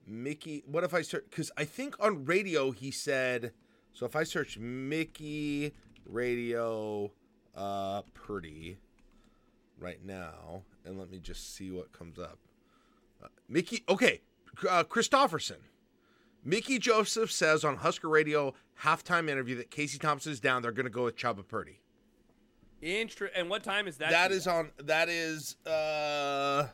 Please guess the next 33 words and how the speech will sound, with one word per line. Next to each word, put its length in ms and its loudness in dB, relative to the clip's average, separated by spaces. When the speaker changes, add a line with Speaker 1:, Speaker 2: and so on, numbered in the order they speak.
Speaker 1:
hold 120 -10
on, 140 -8
I, 140 -8
at 140 -2
four 280 6
eighteen. 580 -6
Speaker 2:
That's 220 -16
at 100 -14
four 320 -6
eighteen? 120 -2
Speaker 1:
Okay, 280 -2
so 280 -2
Speaker 2:
Okay, 80 2
so 120 -10
that 200 -4
sounds 260 0
like 0 -
Speaker 1:
Mickey, 220 -2
Speaker 2:
that 140 -2
would 80 -4
Speaker 1:
should 100 8
Speaker 2:
have 80 8
Speaker 1:
I 20 6
Speaker 2:
been 80 0
Speaker 1:
search 140 6
Speaker 2:
right 100 2
bef- 100 -2
Speaker 1:
Mickey 420 0
Logan 500 0
Bill? 320 6
Speaker 2:
Search 260 6
Mickey 400 2
Logan. 480 2